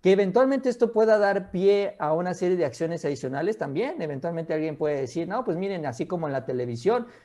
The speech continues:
que los canales que no son del gobierno también interrumpan la transmisión íntegra". No lo sabemos, eso sí ya no lo podemos asegurar,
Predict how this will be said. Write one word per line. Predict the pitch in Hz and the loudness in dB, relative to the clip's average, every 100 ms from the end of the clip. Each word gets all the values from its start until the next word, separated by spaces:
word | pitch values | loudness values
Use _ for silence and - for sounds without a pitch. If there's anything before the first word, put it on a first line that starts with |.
| _ _ | _ _
que | 156 | 0
los | 139 | 0
canales | - 139 147 180 196 156 - _ | -2 -2 0 2 0 -4 -16 _
que | 147 | -4
no | 139 151 | -2 -4
son | 170 165 170 156 | -2 -2 -2 -2
del | 139 | -2
gobierno | 127 127 170 190 | -2 -2 -4 -4
también | 165 135 135 147 170 170 | -4 -4 -4 -6 -6 -8
interrumpan | 147 120 127 127 151 143 147 143 120 | -10 -6 -4 -4 -6 -6 -6 -6 -10
la | 120 | -10
transmisión | 117 113 107 143 135 | -8 -8 -6 -6 -4
íntegra". | 208 233 147 110 - | -4 0 -2 -2 -6
No | 151 220 | -4 0
lo | 254 | 0
sabemos, | 247 202 240 233 135 107 | 0 0 0 0 -4 -6
eso | - 220 214 | 0 0 0
sí | 202 208 | -4 0
ya | 196 190 | 2 2
no | 185 185 | 0 0
lo | 196 190 | -2 -2
podemos | 147 147 160 156 | -2 0 -2 -6
asegurar, | 139 143 135 139 151 160 - | -6 -6 -4 0 2 2 -2